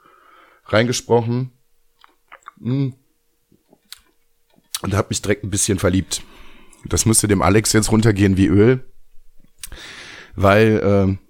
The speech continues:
er benutzt dieses Mikrofon seit geraumer Zeit für unsere Aufnahmen. Ich hatte ja vorher ein U-S-B-Mikrofon. <clears throat> Ähm, beziehungsweise, ja,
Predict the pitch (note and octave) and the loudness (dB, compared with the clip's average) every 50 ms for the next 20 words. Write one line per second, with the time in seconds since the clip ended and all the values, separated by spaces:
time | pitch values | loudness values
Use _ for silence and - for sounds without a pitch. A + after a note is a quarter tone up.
0 | _ _ - G2 G2+ A2 C3+ D3+ - - - - G2 F2+ E2+ E2+ - - F2 D#2+ | _ _ -2 0 2 2 2 2 0 0 -2 0 0 0 0 0 0 0 0 0
1 | - - F2+ - - E2 E2 E2+ F2+ G2+ G2+ - F#2 F2 F#2+ F2+ - - E2 F2+ | 0 0 -2 0 2 2 2 4 2 2 0 -2 0 0 0 0 0 -2 0 2
2 | F2+ F2+ F#2+ F#2 F2+ - G2 F#2+ G2+ - G#2 G2+ G2 A2+ A2+ G2+ - C2+ - B2 | 2 4 4 2 2 2 2 2 2 2 0 0 0 0 0 0 2 2 2 2
3 | - G#2 F2+ E2+ F2 F#2+ A2 B2+ - _ _ _ _ _ _ _ _ _ _ _ | 2 0 0 2 2 0 -2 -4 -8 _ _ _ _ _ _ _ _ _ _ _
4 | _ _ _ _ - - _ _ _ _ - - - - - - - - - - | _ _ _ _ -20 -20 _ _ _ _ -20 -20 -20 -20 -20 -20 -20 -14 -8 -8
5 | G2+ - A#2+ A2 - A2+ G#2 G2+ - - G#2+ G2+ G2 G2 - G2 G2 F2+ - - | -4 -2 -2 0 2 2 2 2 2 0 2 2 2 2 0 0 0 -2 -2 0
6 | F#2+ G#2+ A#2 B2+ B2 B2 - A#2 G#2+ - A2 A2+ A2+ A#2 B2 B2 - - - _ | 0 2 2 2 0 0 -2 -4 -2 0 0 2 2 0 0 -4 -6 -12 -20 _
7 | _ _ - _ _ _ _ _ _ _ _ _ _ _ _ _ _ _ _ - | _ _ -20 _ _ _ _ _ _ _ _ _ _ _ _ _ _ _ _ -2
8 | - - - A3+ - E3 E3 D3 A#2+ G2 D#2 - _ _ _ _ _ _ _ _ | 0 2 2 0 0 0 -2 -2 -4 -8 -12 -16 _ _ _ _ _ _ _ _
9 | - - _ _ - G2 G2+ G2+ G2+ G2+ G2 G2+ G2+ G#2 G#2 G#2 - _ _ _ | -20 -20 _ _ -6 -4 -2 0 0 0 0 0 0 -2 -4 -6 -10 _ _ _
10 | _ _ _ _ _ _ _ _ _ - _ _ _ _ _ _ _ _ _ _ | _ _ _ _ _ _ _ _ _ -20 _ _ _ _ _ _ _ _ _ _
11 | _ _ _ - - - - A2 G#2 - - G2+ F#2 E2+ F2+ F2+ F#2 G2 G#2 | _ _ _ -14 -8 -2 0 2 2 2 2 2 2 2 2 2 2 2 0